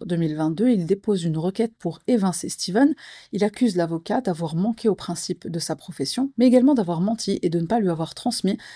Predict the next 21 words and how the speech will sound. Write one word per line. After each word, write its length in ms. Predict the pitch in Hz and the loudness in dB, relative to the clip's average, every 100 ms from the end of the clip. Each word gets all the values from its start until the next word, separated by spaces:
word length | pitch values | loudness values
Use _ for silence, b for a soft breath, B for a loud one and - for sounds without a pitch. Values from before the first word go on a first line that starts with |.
| B | B
certains 420 | - 240 - 220 | -2 -2 0 -2
des 100 | 170 | 0
documents 380 | 156 - 202 254 | -4 -2 0 0
qu'il 160 | 220 | 2
a 80 | 202 | 2
demandés. 320 | 185 170 - - | 4 2 -2 -2
Il 160 | 208 185 | 2 2
écrit : « 380 | 170 - 254 277 b b b | 2 -2 -4 -4 b b b
L'obstruction 760 | 196 226 - - 208 - 277 277 | 0 0 0 -4 -2 -2 -2 0
de 140 | 180 | 0
monsieur 260 | 175 170 180 | 0 -2 -4
Cozier 360 | 175 170 214 | -4 -2 0
quant 140 | 285 180 | -2 -2
à 120 | 170 | -2
l'accès 320 | 170 165 - | -2 -2 -2
du 160 | 170 156 | -2 -2
plaignant 380 | 175 170 170 165 | -2 -2 -2 0
aux 100 | 185 | -2
preuves 320 | - - 220 - | -2 -4 -2 -2
est 260 | 185 - | -2 0
illégale 400 | 254 208 180 175 | 2 2 2 0